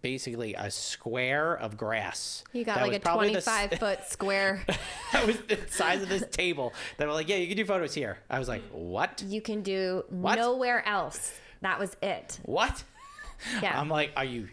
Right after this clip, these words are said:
Speaker 1: shitting me?"
Speaker 2: Yep.
Speaker 1: And the couple had no idea.
Speaker 2: That's the thing, is, like, we know this stuff going into it, but you need to know it before you book the venue. You know, we,
Speaker 1: Yeah.
Speaker 2: we know this, and we can tell you this, like,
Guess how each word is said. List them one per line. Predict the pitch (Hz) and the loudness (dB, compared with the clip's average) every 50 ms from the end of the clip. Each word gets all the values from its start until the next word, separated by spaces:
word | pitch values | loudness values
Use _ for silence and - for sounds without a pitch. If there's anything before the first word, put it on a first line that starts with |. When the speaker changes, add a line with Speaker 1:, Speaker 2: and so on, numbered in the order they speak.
| - - - - | -14 -18 -10 -4
Speaker 1:
shitting | - - - - - - 151 180 208 | -2 0 2 2 2 2 2 2 2
me?" | 233 240 254 285 339 320 - | 2 0 -2 -2 -4 -4 -4
Speaker 2:
Yep. | 214 196 190 196 202 - - - | -2 -2 0 0 -2 -2 0 0
Speaker 1:
And | 160 160 156 151 143 | 0 0 0 -2 -4
the | |
couple | - - - 202 226 - 247 202 147 | -4 -2 -2 -2 0 0 0 0 0
had | 135 110 104 | 0 -2 -2
no | 107 110 107 104 | -2 -2 -2 -2
idea. | 101 95 92 - 80 67 69 - - - - _ _ _ _ | -2 -4 -4 -6 -8 -8 -8 -12 -16 -20 -20 _ _ _ _
Speaker 2:
That's | - 247 285 294 - | 0 0 0 0 -2
the | - 311 | -4 -4
thing, | - - 277 262 240 202 | -2 0 2 2 2 2
is, | 196 196 | 0 0
like, | 214 202 196 185 - - - - - - - | 2 2 2 0 -2 -6 -16 -20 -14 -10 -6
we | 185 190 233 254 254 | -4 -2 -2 -2 0
know | 277 269 262 269 269 | 0 2 2 0 2
this | 233 269 269 269 | 0 -2 -2 -2
stuff | - - 254 254 247 - | -2 0 0 0 0 -2
going | - 214 202 202 196 196 | -2 0 0 0 0 -2
into | 190 196 - - 247 247 | -2 -2 -2 -2 0 0
it, | 254 277 262 - - - - - - - - - - - _ | 2 0 0 -2 -4 -10 -20 -20 -20 -20 -20 -20 -20 -10 _
but | - 208 202 196 175 - - - | 0 2 4 4 2 2 -2 -4
you | 180 180 185 208 240 254 | -6 -2 -2 0 0 0
need | 254 269 269 254 262 | 0 0 -2 -2 -2
to | - 240 233 | -2 -2 0
know | 226 214 214 208 | 0 0 2 2
it | 202 - 170 165 | 2 0 0 -2
before | - 190 175 - - - 196 196 196 185 | -4 -4 -4 -4 -4 -2 0 0 0 0
you | 185 185 170 | 0 -2 -6
book | 147 - - 175 165 - - - | -6 -4 -4 -4 -4 -4 -6 -6
the | - 165 | -6 -4
venue. | - 139 143 143 135 131 - - - - - - - _ - - - - - _ _ _ _ _ _ _ _ _ _ _ _ - | -4 -4 -4 -4 -4 -6 -6 -8 -10 -12 -16 -20 -20 _ -20 -20 -20 -20 -20 _ _ _ _ _ _ _ _ _ _ _ _ -4
You | 185 | -4
know, | 180 165 | -2 -2
we, | 170 185 214 | -2 -2 -2
Speaker 1:
Yeah. | 247 262 269 277 262 | 0 0 -2 -2 -2
Speaker 2:
we | 220 254 285 294 302 | -2 -2 -2 -2 0
know | 277 233 220 226 220 | 0 2 2 2 2
this, | 185 156 139 165 - | 2 0 -2 -2 -2
and | 190 190 190 | -2 -2 -2
we | 208 233 254 254 | 0 -2 -2 -2
can | 262 247 226 | -4 -6 -6
tell | - - 226 226 220 | -2 0 0 0 0
you | 214 202 | 0 0
this, | 180 165 151 160 - - - | 0 -2 -2 -2 -2 -2 -2
like, | 180 170 156 160 | -2 -2 -2 -4